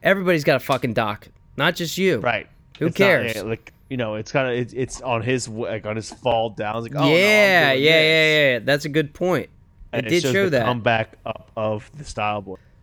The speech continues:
Speaker 1: So then we get to the performance. Again, I can't say that I really remember the song that much, but it was funny seeing Michael Bolton. I always think of
Speaker 2: Well,
Speaker 1: the movie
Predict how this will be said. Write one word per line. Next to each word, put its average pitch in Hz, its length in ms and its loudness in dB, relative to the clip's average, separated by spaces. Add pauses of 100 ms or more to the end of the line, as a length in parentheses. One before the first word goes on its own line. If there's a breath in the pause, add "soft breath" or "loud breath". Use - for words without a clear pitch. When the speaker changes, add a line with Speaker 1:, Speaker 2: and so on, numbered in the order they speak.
(680)
Speaker 1:
So - 200 -2
then 277 220 6
we 294 120 0
get 269 240 4
to 269 120 0
the 247 100 2
performance. 190 920 2 (440)
Again, 254 580 4 (260)
I 196 80 4
can't 247 360 0
say 220 300 2
that 202 160 0
I 185 60 2
really 147 500 2
remember 139 480 0
the 123 120 -6
song 233 640 0 (360)
that 196 500 2
much, 151 500 2 (160)
but 156 380 4 (100)
it 208 160 4
was 208 300 0
funny 233 760 0 (420)
seeing 127 360 0
Michael 120 300 -2
Bolton. 202 720 0 (260)
I 117 80 0
always 135 300 0
think 156 180 -2
of 139 60 4 (120)
Speaker 2:
Well, 123 120 -2
Speaker 1:
the 117 80 -6
movie 139 440 0